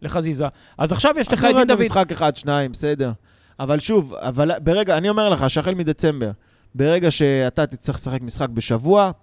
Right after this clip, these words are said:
Speaker 2: אני לא רואה איך, אה, בן סער, אה, רואה דשא.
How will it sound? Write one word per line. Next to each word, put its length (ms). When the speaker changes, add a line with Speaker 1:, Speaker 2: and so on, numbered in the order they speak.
Speaker 2:
אני 340
לא 200
רואה 260
איך, 220
אה, 60
בן 240
סער, 220
אה, 40
רואה 260
דשא. 300